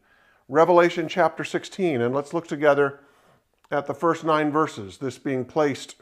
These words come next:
right after the abomination of desolation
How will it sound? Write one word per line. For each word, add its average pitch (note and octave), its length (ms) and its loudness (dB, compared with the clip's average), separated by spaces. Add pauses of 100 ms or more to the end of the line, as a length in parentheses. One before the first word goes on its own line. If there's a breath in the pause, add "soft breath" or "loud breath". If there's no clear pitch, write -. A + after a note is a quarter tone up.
(380)
right B2+ 240 6
after C#3 320 2
the C3+ 120 -2
abomination C3+ 640 0
of A#2 100 -6
desolation C3 800 -2